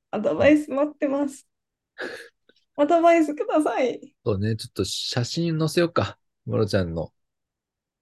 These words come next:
Speaker 1: でも、もう、
Speaker 2: 部屋を。
Speaker 1: 聞いてる人は遊びに来てほしい。
Speaker 2: あの、
Speaker 1: お茶を出す。
Speaker 2: それは女性限定ですか？
Speaker 1: 女性限定ですね。
Speaker 2: 女性限定です。だ-、男性は。
Speaker 1: あの、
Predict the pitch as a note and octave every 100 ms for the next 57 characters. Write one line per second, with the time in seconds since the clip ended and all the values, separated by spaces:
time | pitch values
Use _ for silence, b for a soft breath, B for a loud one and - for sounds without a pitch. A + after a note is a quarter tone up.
0 | _ G#3+ G3+ A3+ G#3 F3+ F#3+ F3+ - A#2+
1 | A2+ F#2+ C#4+ D4+ D4+ D4+ D4+ - F3 F3
2 | G#3+ A#3+ A#3+ - F3+ F#3+ - - - _
3 | b _ _ _ _ _ _ _ _ _
4 | _ _ _ _ _ _ _ - A3 A3+
5 | A3 A3+ A#3 A#3 - - D4+ - _ _
6 | _ - G2+ G2+ B2 A2+ D3+ C#3+ B2 B2
7 | A#2+ A#2+ A2 G#2+ - - _ _ _ _
8 | _ _ _ _ _ F#3+ F#3 F#3+ A3+ A3+
9 | G#3+ G#3 G#3 G#3 G3 G3 G#3 - - -
10 | A#2 A#2+ A#2+ A2+ G2+ G2+ F#2 - - _
11 | _ F#2 - _ - - G#2 G#2 G2 -
12 | F#2+ E2+ G#3+ A3+ A3 G3+